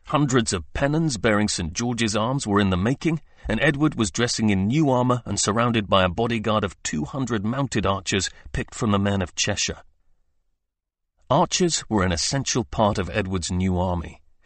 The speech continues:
and his willingness to employ them was one of the real achievements of his war policy at this time. It was experimental, cutting-edge strategic thinking,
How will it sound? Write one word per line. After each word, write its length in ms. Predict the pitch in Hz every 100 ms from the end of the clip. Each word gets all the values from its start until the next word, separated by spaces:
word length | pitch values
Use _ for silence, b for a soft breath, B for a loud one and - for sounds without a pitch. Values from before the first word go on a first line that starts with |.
| b
and 100 | 113
his 140 | 123
willingness 480 | 101 156 185 175 180
to 140 | - 95
employ 340 | 92 143 143
them 200 | 165 165
was 120 | 104
one 140 | 113 113
of 100 | 101
the 80 |
real 320 | 101 143 185 139
achievements 560 | - 156 143 135 -
of 120 | 95
his 120 | 98 92
war 240 | 120 135
policy 460 | - 123 117 113 107
at 100 | -
this 180 | 104
time. 440 | - - 92 78 - _ _ _ _ _ _ B
It 100 | 98
was 140 | 143 151
experimental, 880 | - - - 170 160 208 - - - -
cutting-edge 560 | - - 147 139 131 -
strategic 640 | - 104 - 117 113 -
thinking, 480 | - 120 - 76